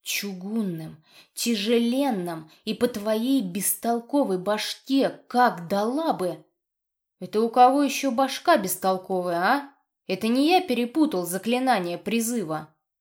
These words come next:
«Да ничего я не перепутала. Это просто ты какой-то неправильный демон». «Да не демон я. И... Ох». Фьюри внезапно резко остановился и привалился к стене. «Эй, эй,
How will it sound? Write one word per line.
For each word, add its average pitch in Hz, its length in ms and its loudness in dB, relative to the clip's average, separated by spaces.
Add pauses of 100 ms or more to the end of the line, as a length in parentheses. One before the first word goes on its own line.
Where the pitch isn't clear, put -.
(600)
«Да 196 160 -2
ничего 247 540 0
я 269 180 2
не 254 160 -4
перепутала. 254 960 -2 (240)
Это 269 200 2
просто 294 360 2
ты 311 220 2
какой-то 240 380 -4
неправильный 240 760 0
демон». 190 560 -2 (600)
«Да 196 240 0
не 208 220 -2
демон 202 640 0
я. 170 480 -6
И... 226 340 -2 (420)
Ох». 185 520 -4 (320)
Фьюри 208 380 -2
внезапно 202 560 -2
резко 196 340 -2
остановился 190 840 -4
и 175 120 -8
привалился 190 680 -4
к - 40 -10
стене. 190 680 -6 (960)
«Эй, 254 260 -2
эй, 262 420 -2